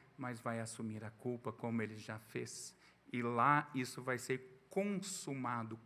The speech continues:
concluído. Então, esses pecados que você lembrou, que eu sei que você lembrou, porque eu lembrei de algumas coisas também. Naquele dia,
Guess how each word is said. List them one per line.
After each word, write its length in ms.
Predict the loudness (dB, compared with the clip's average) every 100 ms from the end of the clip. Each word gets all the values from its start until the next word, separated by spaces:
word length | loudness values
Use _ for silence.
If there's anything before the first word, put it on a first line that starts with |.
| 0
concluído. 960 | 0 2 -4 -8 -6 -4 -2 -4 -8 -20 -20 _ _ -20 -20 _ _ _ _ _ _ -8
Então, 380 | -6 0 0 0 -2
esses 500 | 2 2 2 -2 -6
pecados 540 | 2 2 4 4 4 0
que 100 | -4
você 520 | 2 2 2 2 4
lembrou, 580 | 4 0 2 6 6 6
que 160 | 4
eu 100 | 0
sei 220 | 2 0 0
que 80 |
você 300 | -2 -2 -2
lembrou, 520 | -2 0 0 -2 -2 -10 -20 -20 -2
porque 260 | -2 0 -2
eu 60 |
lembrei 520 | 2 2 4 4 4 -2 -16 -20 -20 -20 _ _
de 100 | 0
algumas 400 | 0 0 -6 -8
coisas 300 | -6 -4 -6
também. 400 | -6 -8 -6 -8 -12 -20 _ _ _ _ -20 _ -20 _ _ _ _ _ _ _ -4
Naquele 480 | -2 -2 -2 -2
dia, 420 | -2 0 0 0